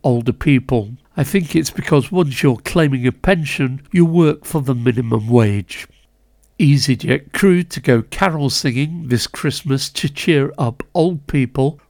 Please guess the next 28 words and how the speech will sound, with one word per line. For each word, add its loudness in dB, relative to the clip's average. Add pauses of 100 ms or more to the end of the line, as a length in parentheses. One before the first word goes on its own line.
probably 0 (140)
part -2
of -6
a -2
job 0
recruitment -2
campaign. -2 (720)
Benetton 2
advert 0
says 0
you -2
can -4
access -2
a 2
doctor 0 (180)
twenty-four -2
seven, 0 (180)
no 2
reference -2
to -8
charges. -2 (720)
What -6
was 2
that -2
thing -2
that -4
Hunt 0
did 0